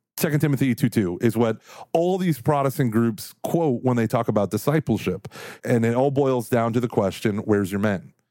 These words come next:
Right? Where, where are the men, or for women, where's your women? Where are the people that you're actively discipling in the faith? People who are immature, but who have said yes.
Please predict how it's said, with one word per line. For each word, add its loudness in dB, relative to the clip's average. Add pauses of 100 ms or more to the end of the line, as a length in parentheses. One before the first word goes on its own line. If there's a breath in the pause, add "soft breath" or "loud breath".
(400)
Right? 2
Where, 2
where 2
are 0
the 0
men, 2
or 0
for 0
women, 2
where's 2
your 0
women? 0
Where 4
are 0
the -4
people 0
that -2
you're 2 (120)
actively -2 (340)
discipling 0
in 0
the 2
faith? -6
People 2
who 2
are -2
immature, 2
but 2
who 2
have 0
said 0
yes. -4